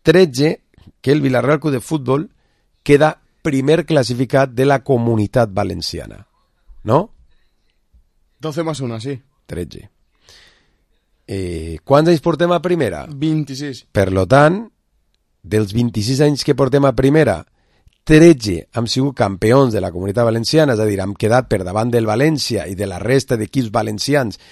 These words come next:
Speaker 1: que estaven en la primera divisió. Vol dir això que el Villarreal iguala al València des de que està en primera divisió en classificacions, és a dir, que ells han quedat per davant de nosaltres les mateixes vegades que nosaltres hem quedat per davant d'ells.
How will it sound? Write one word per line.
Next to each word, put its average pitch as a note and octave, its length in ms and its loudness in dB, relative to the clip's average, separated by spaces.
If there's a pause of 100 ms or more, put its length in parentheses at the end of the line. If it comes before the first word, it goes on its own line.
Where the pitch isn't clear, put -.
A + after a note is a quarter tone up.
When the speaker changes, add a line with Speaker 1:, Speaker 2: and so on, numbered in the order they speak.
(260)
Speaker 1:
que F#2+ 120 -4
estaven G#2+ 540 0
en G#2 160 -2
la F#2+ 100 -6
primera G#2 420 2
divisió. D#3 600 6 (500)
Vol C#3 340 4
dir C3+ 200 2
això F3 480 2 (400)
que A#2+ 80 2
el A#2+ 100 2
Villarreal B2 500 2
iguala B2+ 600 6
al G#2+ 100 2
València A#2+ 480 2
des G2 160 -2
de F#2+ 80 -4
que F2+ 140 -6
està B2+ 180 2
en C3 80 -4
primera C3 420 2
divisió C#3+ 520 2 (1200)
en C#3 160 4
classificacions, B2 1040 2
és B2+ 100 2
a C#3 60 6
dir, A#2 240 4
que D3+ 160 4
ells E3 160 2
han E3 80 4
quedat D3+ 320 0
per B2+ 160 2
davant B2+ 240 2
de D#3 80 0
nosaltres D3+ 480 -2
les C3+ 80 -2
mateixes C3+ 480 0
vegades C#3 400 2
que C#3+ 80 -6
nosaltres A#2+ 400 -4
hem A#2+ 80 0
quedat A2+ 320 0
per G2+ 160 2
davant F2 300 0
d'ells. A#1 320 -10